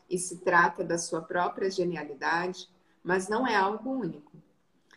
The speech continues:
Isso quer dizer que nenhum de nós encontrou de fato o verdadeiro Dharma?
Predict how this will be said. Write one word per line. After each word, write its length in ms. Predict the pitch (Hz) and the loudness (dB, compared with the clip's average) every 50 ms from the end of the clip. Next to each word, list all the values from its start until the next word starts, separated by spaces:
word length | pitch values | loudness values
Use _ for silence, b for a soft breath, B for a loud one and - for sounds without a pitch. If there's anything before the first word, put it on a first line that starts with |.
| _ _ | _ _
Isso 260 | - 180 180 - 190 | -2 -2 0 0 -2
quer 200 | - 208 180 180 | 0 2 2 2
dizer 460 | 180 180 170 175 180 190 190 208 214 | 2 0 -2 0 2 2 2 2 0
que 100 | 208 226 | -2 -2
nenhum 360 | 202 190 185 185 190 214 277 320 | 0 2 2 2 0 0 0 -2
de 140 | - 269 | -2 0
nós 380 | 214 202 185 190 202 214 214 214 | 0 2 2 2 2 2 0 0
encontrou 560 | 196 196 196 - 190 190 190 202 190 185 190 | -2 -2 0 -2 -2 -2 0 2 2 2 2
de 160 | 180 180 175 | 2 0 -8
fato 580 | - - - 190 170 180 202 220 - - - - - | -12 -6 0 2 4 4 2 0 -4 -10 -14 -10 -8
o 60 | 180 | -6
verdadeiro 640 | 175 190 190 185 190 185 170 165 165 170 160 147 | 0 2 2 4 4 2 0 0 -2 -2 -2 -4
Dharma? 500 | 147 147 143 135 185 - 349 277 175 - | -6 -4 -2 -2 -2 -2 -4 -8 -12 -16